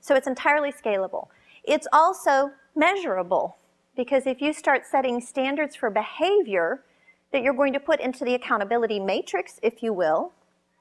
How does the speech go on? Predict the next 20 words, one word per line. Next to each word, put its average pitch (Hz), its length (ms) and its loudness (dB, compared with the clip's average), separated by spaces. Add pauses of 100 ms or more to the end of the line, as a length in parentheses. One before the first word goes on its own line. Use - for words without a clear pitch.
(440)
all 339 160 6
of 311 40 -4
that's 330 220 0
measurable. 247 600 0
So - 160 -4
you 269 180 2
measure 277 560 4
what 269 220 0
you 277 120 0
want 240 360 -4
people 220 560 -2
to 254 120 -4
do. 190 400 -2 (1040)
Oh, 320 540 -4
that 240 180 -6
means 170 240 -8
we 180 100 -4
need 180 200 -8
to 170 80 -16
decide 196 880 -2